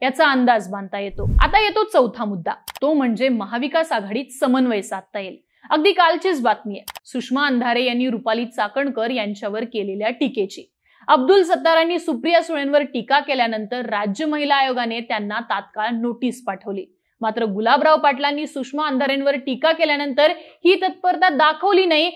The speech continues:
असं म्हणत सुषमा अंधारेंनी चाकणकर यांच्यावरती टीका केली. वास्तविक ही गोष्ट छोटी आहे, मात्र अशा गोष्टींमधूनच महाविकास आघाडीत समन्वय नसल्याचं चित्र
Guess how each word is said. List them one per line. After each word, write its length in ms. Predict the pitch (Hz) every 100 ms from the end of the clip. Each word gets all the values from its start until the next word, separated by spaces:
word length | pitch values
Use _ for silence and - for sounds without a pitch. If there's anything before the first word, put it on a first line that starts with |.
| -
असं 240 | - 277 294
म्हणत 300 | 262 262 269
सुषमा 420 | 269 254 262 277
अंधारेंनी 500 | 247 214 214 214 240
चाकणकर 680 | 254 233 208 277 277 247 226
यांच्यावरती 680 | 240 202 202 208 196 - 269
टीका 320 | 294 - 202
केली. 280 | 196 196 175 _ _ _
वास्तविक 600 | 220 202 208 277 247 262 254
ही 80 |
गोष्ट 440 | 262 196 240 247 269 277 -
छोटी 300 | 294 254 320
आहे, 160 | 202 - _ -
मात्र 220 | 254 294
अशा 360 | - 226 302
गोष्टींमधूनच 920 | 302 285 285 311 285 262 247 233 254 254
महाविकास 600 | 220 202 254 294 320 320
आघाडीत 400 | 240 220 233 254 -
समन्वय 400 | 247 226 247 254
नसल्याचं 480 | 226 214 220 208 208 -
चित्र 340 | 294 220 254